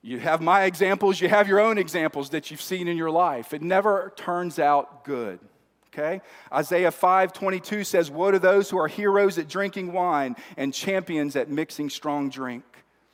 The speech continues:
Proverbs twenty, verse one, we know this one, you've probably heard it. It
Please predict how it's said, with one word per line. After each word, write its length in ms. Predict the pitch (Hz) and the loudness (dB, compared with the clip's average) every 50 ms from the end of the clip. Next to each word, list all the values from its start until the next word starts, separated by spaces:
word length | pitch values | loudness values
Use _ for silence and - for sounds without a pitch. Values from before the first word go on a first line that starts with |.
| _ _ _ _ _ _ _ _ _ _ _ | _ _ _ _ _ _ _ _ _ _ _
Proverbs 520 | - 185 170 175 180 175 185 175 160 - | 0 4 4 4 6 4 2 0 0 -4
twenty, 420 | - - - 196 202 202 180 156 143 | -12 -8 -2 0 2 2 2 0 -2
verse 340 | 139 160 170 165 - - 160 | 0 -2 -2 -2 -4 -8 -6
one, 460 | 170 180 185 180 160 135 120 113 - _ _ _ _ _ _ _ _ _ - | -4 -2 -2 0 -2 -2 -4 -8 -12 _ _ _ _ _ _ _ _ _ -4
we 100 | 135 156 | -4 0
know 200 | 160 151 147 143 | 2 2 2 2
this 260 | 147 156 156 - - | 2 0 0 0 -4
one, 100 | 170 165 | -6 -6
you've 120 | 147 - | -6 -4
probably 260 | - 165 156 160 156 156 | -2 0 0 0 0 0
heard 260 | 165 175 175 175 147 | 2 2 4 4 2
it. 120 | 123 | 0
It 20 | - | -2